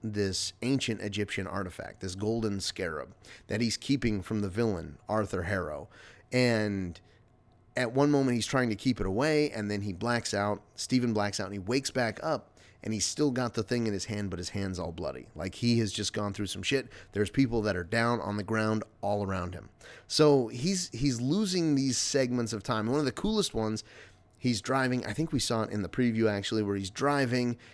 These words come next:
and a guy is attacking him in this ice cream truck that he's driving, or, I think it's actually a cupcake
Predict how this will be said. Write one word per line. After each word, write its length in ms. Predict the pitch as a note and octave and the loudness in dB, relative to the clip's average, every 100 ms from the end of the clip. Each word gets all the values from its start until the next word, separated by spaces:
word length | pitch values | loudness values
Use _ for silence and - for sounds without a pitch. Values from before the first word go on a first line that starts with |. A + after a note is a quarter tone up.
| - | -14
and 120 | F#2 | -6
a 60 | G2+ | -2
guy 200 | A#2 C#3 | 2 4
is 140 | C3 | 4
attacking 500 | G#2+ F#2+ B2 A#2+ A#2+ | 2 0 2 2 0
him 220 | A2+ A2 A2 | 2 0 0
in 200 | A#2+ B2+ | 0 2
this 440 | A#2+ A2+ - - - - - | 2 0 -2 -6 -10 -20 -4
ice 200 | B2 B2 | 0 0
cream 320 | - A#2+ A2 | 0 0 2
truck 400 | G2 - A2 - | 0 2 2 2
that 120 | - | -4
he's 160 | G2+ F#2+ | -4 -4
driving, 420 | G2 A#2+ B2 A2+ | 0 2 2 2
or, 120 | F2 - B2+ | -4 -6 -4
I 180 | A#2+ | -2
think 120 | B2 A#2 | -2 -4
it's 140 | A2+ | -2
actually 280 | B2+ A#2 G#2+ | 0 0 -2
a 40 | G2 | -2
cupcake 600 | - - - F#2+ F2 | -4 -6 -4 -8 -8